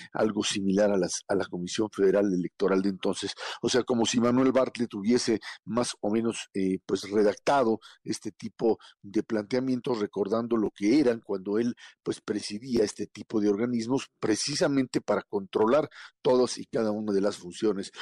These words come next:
de la propia, de la propia institución. El Instituto Nacional Electoral no tiene capacidad de defenderse porque, mm, estos organismos autónomos no son entes políticos con, eh,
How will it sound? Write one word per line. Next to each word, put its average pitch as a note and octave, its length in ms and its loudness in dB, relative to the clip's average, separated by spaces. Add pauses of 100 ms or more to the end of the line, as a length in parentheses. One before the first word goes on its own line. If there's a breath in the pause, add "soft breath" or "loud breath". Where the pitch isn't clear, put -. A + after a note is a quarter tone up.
(160 loud breath)
de A#2+ 160 2
la G#2 80 2
propia, A2 520 0 (240 soft breath)
de A#2 140 0
la G#2+ 120 4
propia G2 340 -2
institución. F2+ 600 -8 (260 loud breath)
El A#2+ 120 2
Instituto D3+ 460 0
Nacional C#3+ 520 2
Electoral A#2+ 640 2 (320 loud breath)
no B2+ 220 0
tiene G3 320 0
capacidad B2 800 -2
de G#2+ 420 -2
defenderse A2 920 0 (280 loud breath)
porque, B2+ 640 -2 (300)
mm, B2 120 -10 (140)
estos - 540 0
organismos C#3+ 800 2
autónomos B2+ 720 2 (320 loud breath)
no E3+ 220 2
son F#3+ 280 2 (100)
entes F#3 360 0
políticos C#3+ 920 0 (300 loud breath)
con, A2+ 440 2
eh, A2+ 400 6